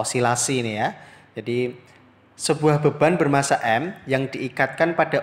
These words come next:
ujung kanan sebuah pegas gitu ya, dengan konstanta pegas K dan diletakkan pada lantai datar dengan ujung pegas sebelah kiri terikat pada dinding. Jadi, kalau kita gambar, itu adalah ini ada dinding,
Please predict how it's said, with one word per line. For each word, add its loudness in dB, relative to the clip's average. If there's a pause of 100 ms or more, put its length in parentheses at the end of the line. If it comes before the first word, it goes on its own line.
ujung -6
kanan 0
sebuah -4
pegas -2
gitu -12
ya, -2 (320)
dengan -4
konstanta -2
pegas -4 (160)
K 2 (560)
dan 0
diletakkan -2
pada 0
lantai -2
datar -2
dengan -4
ujung -8
pegas -4
sebelah -2
kiri -2
terikat -4
pada -4
dinding. -10 (320)
Jadi, -6
kalau 2
kita -2
gambar, -2 (340)
itu -2
adalah -4 (880)
ini -6
ada -4
dinding, -8